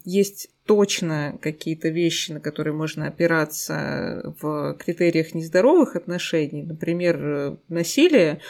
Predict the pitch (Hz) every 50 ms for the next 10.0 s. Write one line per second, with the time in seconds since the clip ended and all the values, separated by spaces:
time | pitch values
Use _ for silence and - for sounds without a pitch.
0 | - - - - - 160 156 151 143 143 - 165 175 - - 120 131 143 151 156
1 | 170 175 165 214 262 262 269 233 208 190 - - 202 190 - - - 196 196 185
2 | 185 185 180 - 175 170 - - 170 165 - 170 - - 170 165 - - - 160
3 | 165 160 160 160 160 - - - 151 151 - 156 156 156 - 151 147 151 147 147
4 | - - - - - 156 160 151 143 143 156 160 - - - - - - _ -
5 | 170 175 - - 220 - - 233 214 196 190 - - - 156 143 143 - - -
6 | - 151 143 143 147 - 143 156 - 160 156 156 - 165 165 170 170 165 - 180
7 | 185 214 262 294 294 269 262 240 220 214 - 170 - - 180 170 165 160 170 160
8 | 160 175 180 175 160 151 151 151 - 165 - 190 180 175 165 165 - - - 156
9 | 156 151 156 - - 175 185 240 294 - - - - - 247 233 233 220 226